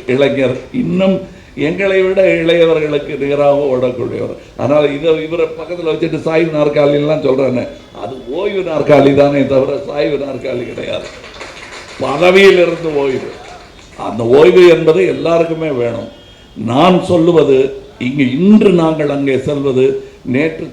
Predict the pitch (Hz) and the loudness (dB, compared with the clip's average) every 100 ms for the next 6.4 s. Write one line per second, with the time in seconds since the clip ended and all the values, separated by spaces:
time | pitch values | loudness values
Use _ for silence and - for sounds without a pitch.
0 | 160 165 170 160 156 139 135 147 - 147 | -6 -4 -4 -6 -6 -2 0 0 0 0
1 | 131 127 107 139 - - - - 147 143 | 2 0 -2 -2 -6 -16 -4 0 0 -2
2 | 156 127 131 123 131 127 131 120 123 120 | -4 -4 -4 -4 -4 -2 -2 0 0 2
3 | 104 107 - - - - - _ - _ | 0 -2 -8 -18 -20 -20 -20 _ -20 _
4 | - 127 120 117 - - - - - - | -8 -2 -2 -2 -6 -8 -8 -8 -12 -20
5 | - - - - - - - - - - | -20 -14 -14 -14 -14 -12 -10 -8 -8 -2
6 | 139 156 175 | 0 2 0